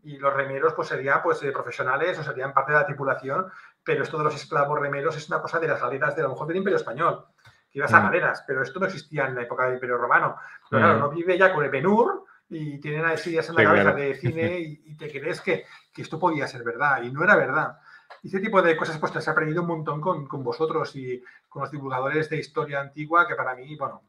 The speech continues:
Speaker 1: tú divulgas más que antigua, ¿no? Pero en general,
Speaker 2: Un
Speaker 1: y,
Speaker 2: poquito de
Speaker 1: y,
Speaker 2: todo.
Speaker 1: y, y para mí ha sido, yo, yo noto que tengo más conocimientos que nunca. Hay un montón de libros que me llegan, que, que me interesan, y es como casi una carrera paralela a la carrera po-, teórica de historia, ¿no?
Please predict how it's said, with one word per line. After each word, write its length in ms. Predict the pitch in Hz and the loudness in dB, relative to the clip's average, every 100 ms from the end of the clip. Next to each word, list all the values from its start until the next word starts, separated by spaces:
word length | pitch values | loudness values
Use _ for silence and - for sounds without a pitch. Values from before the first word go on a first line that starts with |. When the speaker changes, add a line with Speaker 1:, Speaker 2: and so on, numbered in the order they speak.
| _ | _
Speaker 1:
tú 200 | 117 123 | -14 -10
divulgas 360 | 127 127 175 139 | -8 -4 -4 -2
más 200 | 127 - | -4 -4
que 140 | 131 | -10
antigua, 320 | 117 135 113 | -8 -8 -8
¿no? 140 | - - - - - _ | -10 -12 -14 -14 -16 _
Pero 140 | 151 | 4
en 60 | 139 | 4
general, 500 | - 131 127 160 208 - - | 0 0 8 8 8 0 -10
Speaker 2:
Un 160 | 123 101 | -2 0
Speaker 1:
y, 100 | 90 | 2
Speaker 2:
poquito 280 | 92 92 87 | 2 2 0
de 80 | 80 | 0
Speaker 1:
y, 20 | |
Speaker 2:
todo. 180 | 85 82 | -2 -4
Speaker 1:
y, 120 | - _ _ _ | -8 _ _ _
y 100 | - | 0
para 260 | 143 131 131 | 4 6 4
mí 120 | 131 | 2
ha 60 | 139 | -4
sido, 480 | 147 147 175 170 147 | -4 2 4 4 2
yo, 200 | 139 135 131 | -4 -8 -6
yo 120 | 135 | -4
noto 240 | 139 185 | -2 -4
que 140 | 185 156 | -4 -4
tengo 340 | 135 127 139 | -6 -8 -6
más 260 | 143 143 - | -4 -4 -2
conocimientos 560 | 156 147 143 135 - | -4 -4 -6 -6 -6
que 80 | - | -4
nunca. 300 | 139 190 123 | -4 0 0
Hay 80 | 127 | -2
un 60 | 135 | -6
montón 220 | 135 139 | -6 -4
de 80 | 135 | -2
libros 360 | 180 190 185 185 | 2 6 4 4
que 100 | 147 | -2
me 140 | 131 | 2
llegan, 460 | 175 185 180 190 185 | 4 10 10 10 4
que, 320 | 151 143 139 | 0 0 -2
que 100 | 135 | -4
me 80 | 131 | -6
interesan, 600 | 131 147 - 170 190 190 - - - _ - | -2 -2 4 4 4 -2 -12 -18 -20 _ -4
y 400 | 165 147 135 135 | -2 0 0 -4
es 100 | - | -2
como 320 | 165 147 143 | -2 -2 0
casi 240 | 160 - | 0 2
una 140 | 190 185 | 2 8
carrera 340 | 165 160 175 | 8 10 8
paralela 440 | 175 143 175 160 | 8 6 6 6
a 180 | 143 135 | 6 4
la 60 | 123 | 4
carrera 320 | 139 135 - | 2 2 0
po-, 160 | - - | -2 -6
teórica 480 | 143 151 160 160 151 | -2 0 0 2 0
de 80 | 131 | 0
historia, 400 | - 160 143 110 | -2 -2 -2 -10
¿no? 200 | - | -14